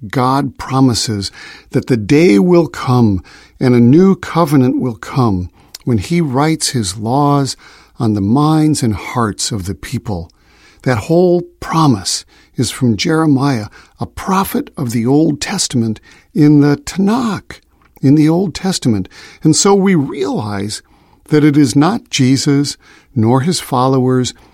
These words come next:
who suddenly flee the covenants of Judaism and start a new religion,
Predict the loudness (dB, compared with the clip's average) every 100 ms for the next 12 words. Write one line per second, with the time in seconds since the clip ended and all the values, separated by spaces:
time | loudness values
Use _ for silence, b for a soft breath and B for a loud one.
0 | b b -6 -2 -2 -2 0 2 4 2
1 | 0 -8 -12 -6 0 2 2 0 0 2
2 | 2 2 0 -4 -2 2 2 2 0 -2
3 | -4 B B 0 2 2 2 4 4 4
4 | 2 2 0 -2 -4 -6 -8